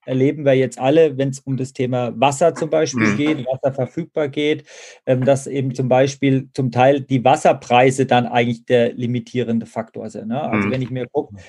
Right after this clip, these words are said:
Speaker 1: wie viel Wasser brauche ich, um jetzt einen Liter, ähm, ähm, Wein zu erzeugen,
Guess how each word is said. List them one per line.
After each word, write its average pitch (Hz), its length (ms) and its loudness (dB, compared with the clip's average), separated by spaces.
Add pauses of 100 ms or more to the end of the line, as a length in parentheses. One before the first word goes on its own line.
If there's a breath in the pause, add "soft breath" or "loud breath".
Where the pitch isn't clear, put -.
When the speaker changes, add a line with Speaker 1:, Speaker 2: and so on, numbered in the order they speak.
Speaker 1:
wie 151 140 -4
viel 151 180 -4
Wasser 147 360 2
brauche 139 380 2
ich, 160 220 -8
um 143 140 -4
jetzt 135 280 -2
einen 139 380 -2
Liter, 139 520 2
ähm, 127 360 -4
ähm, 120 260 -8
Wein 123 280 2
zu 135 120 -8
erzeugen, 127 120 -2